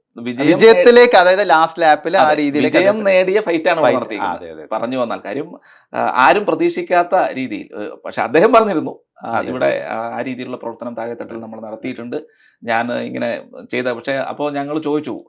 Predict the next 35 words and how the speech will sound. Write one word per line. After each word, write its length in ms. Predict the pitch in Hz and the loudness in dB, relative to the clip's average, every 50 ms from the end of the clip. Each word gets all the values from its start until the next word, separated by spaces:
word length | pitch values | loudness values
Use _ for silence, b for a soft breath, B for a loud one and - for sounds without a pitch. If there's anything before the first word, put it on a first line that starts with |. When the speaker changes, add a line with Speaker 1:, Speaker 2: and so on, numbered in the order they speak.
| - | -16
Speaker 1:
ആ, 180 | 104 101 101 101 | -14 -12 -12 -12
എന്താണ് 520 | 98 113 123 127 131 127 127 123 113 76 - - - 98 | -12 -10 -8 -4 -4 -4 -4 -4 -6 -10 -12 -16 -18 -16
ഈ 460 | 101 101 104 101 104 101 90 - - - | -16 -16 -16 -18 -18 -20 -20 -20 -18 -16
പറയുന്ന 280 | 98 101 101 104 104 104 | -14 -14 -14 -14 -14 -14
പല 220 | 104 104 107 107 | -12 -12 -10 -10
കാര്യങ്ങളും 420 | 104 101 104 107 107 110 107 101 | -10 -10 -12 -12 -14 -16 -20 -18
ചെയ്തു 420 | - 113 117 120 131 147 170 165 139 | -14 -12 -10 -8 -6 -2 -2 -2 -2
എന്ന് 120 | 127 127 | -2 -4
ആരും 240 | 120 120 120 120 113 | -4 -4 -6 -6 -8
അറിയുന്നില്ല. 480 | 98 95 101 95 95 87 85 - - _ _ _ _ _ _ _ _ - | -8 -8 -10 -12 -14 -14 -16 -16 -18 _ _ _ _ _ _ _ _ -12
അപ്പൊ 220 | 113 123 143 151 156 | -10 -10 -6 -6 -6
പറഞ്ഞു, 140 | 156 156 156 | -6 -6 -8
"എനിക്കങ്ങനെ 800 | 156 175 180 - 202 180 180 175 165 160 156 147 147 147 143 | -8 -6 -2 0 0 0 0 -2 -2 -2 -2 -2 -4 -6 -8
ചെയ്തു 440 | 123 - 151 151 160 160 170 180 165 | -6 -4 -2 0 0 0 0 0 -2
എന്ന് 120 | 151 151 | -2 -2
അറിയിക്കാൻ 380 | 143 139 143 135 131 139 135 131 | -4 -4 -4 -4 -4 -4 -4 -4
എനിക്ക് 200 | 127 127 120 127 | -4 -6 -6 -8
Speaker 2:
<laughs> 20 | |
Speaker 1:
ബുദ്ധിമുട്ടുണ്ട്, 400 | 123 123 117 131 117 117 113 123 | -10 -8 -8 -8 -8 -8 -8 -4
ഞാൻ 220 | 131 147 160 170 - | 0 0 0 0 -2
ചെയ്തു 280 | 156 151 143 143 147 | -4 -4 -4 -4 -4
എന്ന് 120 | 139 135 131 | -4 -6 -6
പറയാൻ 280 | 127 123 123 123 120 | -6 -6 -6 -6 -8
എനിക്ക് 160 | 120 120 113 107 | -10 -10 -12 -12
ബുദ്ധിമുട്ടുണ്ട്" 540 | 110 117 120 120 120 117 110 107 101 98 - - _ _ _ _ _ - | -12 -12 -12 -12 -12 -12 -12 -12 -12 -12 -14 -14 _ _ _ _ _ -10
എന്ന് 180 | 165 175 190 190 | -6 -2 -2 0
പറഞ്ഞു. 200 | - 185 180 151 | 0 0 0 -2
പക്ഷെ 160 | 143 185 180 | -4 -4 -4
നമ്മളപ്പോ 360 | 180 175 202 214 196 208 220 | -2 0 2 2 2 2 0
ചിന്തിച്ചു, 340 | 220 202 190 190 196 - 127 | -4 -4 -8 -10 -8 -8 -8
ഈ 200 | 101 - 117 117 | -8 -10 -12 -18
ചെയ്തു 340 | _ 90 85 85 90 120 123 | _ -18 -18 -16 -14 -14 -12
എന്ന് 120 | 131 131 | -12 -10
പറഞ്ഞ 200 | 131 131 131 139 | -10 -10 -10 -10
പത്തും 300 | 135 135 135 143 135 | -10 -12 -14 -16 -20